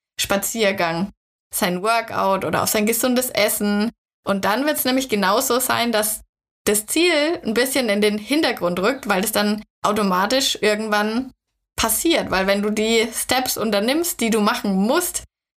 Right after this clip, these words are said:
damit sich was tut, dann wird sich auch automatisch was tun. Und dann, ja, hast du eigentlich eine viel schönere Zeit, als wenn du immer nur darauf so hinfieberst, auf diese, "Ah, ich will die drei Kilo, die drei Kilo. Wenn ich die endlich auf der Waage sehe, dann bin ich fertig." Du musst es eigentlich anders sehen.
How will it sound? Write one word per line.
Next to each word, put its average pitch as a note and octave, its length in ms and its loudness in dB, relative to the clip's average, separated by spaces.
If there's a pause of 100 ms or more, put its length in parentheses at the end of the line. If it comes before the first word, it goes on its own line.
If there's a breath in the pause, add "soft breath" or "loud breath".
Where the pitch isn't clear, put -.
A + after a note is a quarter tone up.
damit G#3+ 300 0
sich A3+ 200 -2
was G#3 160 0
tut, B3 420 0
dann G#3+ 220 2
wird A#3+ 160 2
sich A3+ 240 0
auch D#3+ 320 -2
automatisch G3+ 880 0 (200)
was G#3+ 260 0
tun. G3+ 360 0
Und F#3 140 0
dann, G3+ 340 0 (320)
ja, G3+ 220 0
hast G#3+ 180 -4
du G#3 60 0
eigentlich A3+ 300 -2
eine A3+ 100 0
viel C#4+ 200 2
schönere C4+ 460 0
Zeit, G#3+ 300 -2
als G#3 180 -4
wenn A3 160 0
du A#3 60 2
immer A3+ 240 0
nur A3+ 320 0 (180)
darauf G3+ 260 0
so A3+ 140 -2
hinfieberst, G3+ 720 0
auf F#3+ 80 0
diese, G#3+ 260 0
"Ah, A3+ 120 0
ich A3 120 -2
will A#3 60 2
die A3+ 100 0
drei A3+ 220 0
Kilo, A#3+ 260 0
die A3+ 100 -2
drei A3+ 220 0
Kilo. A#3+ 220 -2
Wenn A3 120 2
ich A#3+ 60 -2
die B3 80 0
endlich B3 320 0
auf A#3 80 -4
der A3+ 120 -2
Waage A#3 260 0
sehe, - 200 0
dann C4 200 0
bin C#4 100 0
ich C#4+ 100 0
fertig." C4+ 360 -4 (580)
Du G#3+ 100 -2
musst C4 240 0
es C4 120 -6
eigentlich A3 400 -2
anders G3+ 360 0
sehen. F3+ 360 0